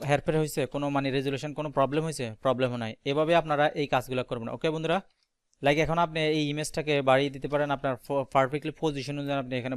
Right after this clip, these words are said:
বসিয়ে দিতে পারেন এভাবে। Just আবার কিবোর্ড থেকে কন্ট্রোল টি বাটন প্রেস করে এভাবে আপনি একটু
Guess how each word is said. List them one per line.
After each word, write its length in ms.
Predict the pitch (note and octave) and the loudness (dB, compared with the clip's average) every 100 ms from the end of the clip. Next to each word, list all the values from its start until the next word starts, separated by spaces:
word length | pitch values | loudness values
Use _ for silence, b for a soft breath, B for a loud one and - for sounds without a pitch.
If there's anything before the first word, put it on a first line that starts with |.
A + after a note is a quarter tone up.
| B2 | -6
বসিয়ে 260 | A#2+ B2+ A#2+ | -6 -6 -8
দিতে 120 | A2+ | -6
পারেন 160 | A2+ A2 C3 | -6 -6 -4
এভাবে। 240 | A#2 A2 G#2 _ _ _ | -4 -4 -6 _ _ _
Just 140 | B2+ - | -6 -2
আবার 100 | C#3+ C#3+ | -2 -2
কিবোর্ড 160 | D3 D3 | -6 -4
থেকে 120 | D3+ | -2
কন্ট্রোল 180 | D3+ D3 | -2 -4
টি 60 | D#3+ | -4
বাটন 180 | D3+ D3 C3+ | -4 -4 -4
প্রেস 160 | C#3 - | -6 -4
করে 120 | C3+ B2+ C3+ | -4 -4 -2
এভাবে 200 | C3 C3+ | -2 -2
আপনি 120 | C3 C3 | -4 -8
একটু 120 | B2 | -8